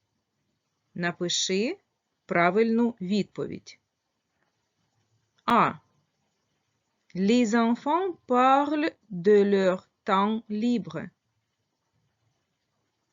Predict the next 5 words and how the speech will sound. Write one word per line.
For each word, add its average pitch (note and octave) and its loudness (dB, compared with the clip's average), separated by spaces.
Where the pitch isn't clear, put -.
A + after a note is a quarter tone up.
Б. F#3 4
Lucas G3 0
est G#3+ 0
malade. G#3 -2
С. G3 0